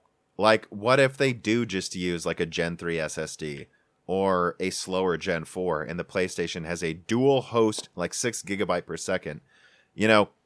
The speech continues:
Sony will just say, "Well, we can load games, we can load two games at once." As we were talking about, you know, like,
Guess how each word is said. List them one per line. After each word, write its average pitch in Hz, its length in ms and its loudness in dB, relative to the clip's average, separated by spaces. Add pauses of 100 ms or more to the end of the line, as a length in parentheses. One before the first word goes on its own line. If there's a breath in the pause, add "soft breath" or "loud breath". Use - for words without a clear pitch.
(260)
Sony 113 300 0
will 180 140 6
just 160 200 2
say, 180 140 4
"Well, 160 140 6
we 147 100 4
can 147 200 -2
load 131 260 6
games, 123 320 2
we 131 80 -2
can 165 100 2
load 156 140 8
two 156 120 4
games 147 220 2
at 156 60 2
once." 170 240 2
As 101 120 -2
we 123 60 4
were 117 140 6
talking 113 340 2
about, 104 140 2 (100)
you 104 120 0
know, 95 180 2 (420 soft breath)
like, 123 280 4